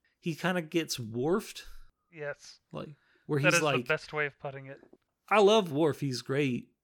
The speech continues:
Speaker 1: But unfortunately, he gets beat up. And the whole idea is to display that whoever's beating up Worf or preventing him from doing his job or whatever is so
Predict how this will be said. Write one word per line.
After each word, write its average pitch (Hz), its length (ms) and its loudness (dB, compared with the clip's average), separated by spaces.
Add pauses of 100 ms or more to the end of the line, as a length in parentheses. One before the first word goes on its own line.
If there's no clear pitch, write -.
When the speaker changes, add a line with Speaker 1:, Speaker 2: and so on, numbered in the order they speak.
(100)
Speaker 1:
But 151 120 2
unfortunately, 160 560 -2
he 135 60 -6
gets 139 200 -4
beat 135 320 -2
up. 139 260 -4 (260)
And 156 140 -2
the 156 80 0
whole 139 200 0
idea 131 760 2 (400)
is 135 200 -2
to 175 120 0
display 135 460 -2
that 120 260 -4 (360)
whoever's 180 500 4 (400)
beating 170 400 2
up 143 180 -4
Worf 131 340 -2
or 127 80 -2
preventing 135 420 -4
him 135 120 -4
from 123 160 -12
doing 123 220 -6
his 110 160 -10
job 110 260 -10
or 107 80 -10
whatever 107 380 -12 (300)
is 120 200 -4
so 151 600 2